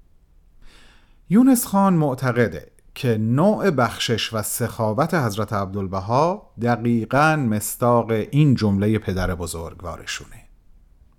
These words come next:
و در ادامه این خاطره رو نقل می‌کنن که یکی از شیوخ ساکن عکا که بارها مورد بخشش و عطای حضرت عبدالبها واقع شده بود، یه روز به نزد ایشون اومد.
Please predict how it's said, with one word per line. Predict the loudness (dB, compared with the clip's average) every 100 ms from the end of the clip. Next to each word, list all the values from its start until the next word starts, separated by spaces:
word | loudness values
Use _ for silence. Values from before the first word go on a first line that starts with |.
| -20 _ _ _ _ _ _ -4
و | 0
در | 2 0 0
ادامه | 2 4 4 4 4 4 2 -2 -14 -10 2
این | 4 4
خاطره | 2 0 2 -2
رو | 0 -2
نقل | -2 -4 -6
می‌کنن | -10 -10 -12 -14 -16 -12
که | -4
یکی | 0 0 2 0
از | 0 0
شیوخ | -2 0 2 2 2 2 4 4
ساکن | 2 2 2 2 0
عکا | 0 -2 -2 2 4 4 2 -4 -20 -20 2
که | 4
بارها | 6 6 6 4 4 4 6
مورد | 6 6 4 4
بخشش | 2 2 0 -2 0
و |
عطای | -2 0 0 2
حضرت | 0 0 0
عبدالبها | 0 0 0 0 0 0 0
واقع | 2 2 2 -4
شده | -2 2 2
بود، | 2 2 2 -2 -14 -8 2
یه | 4
روز | 6 4 4
به | 2
نزد | 2 2
ایشون | -2 -4 -6 -8
اومد. | -12 -18